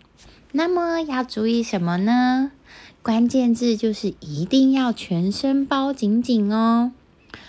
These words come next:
不要有任何的部位暴露在外面，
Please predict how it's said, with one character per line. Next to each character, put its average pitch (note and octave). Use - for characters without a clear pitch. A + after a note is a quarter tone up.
不 F#3+
要 D#4+
有 A3+
任 G4
何 D#4
的 A3+
部 A#3+
位 A#3+
暴 G#3
露 G3
在 F#3
外 F#3
面， F#3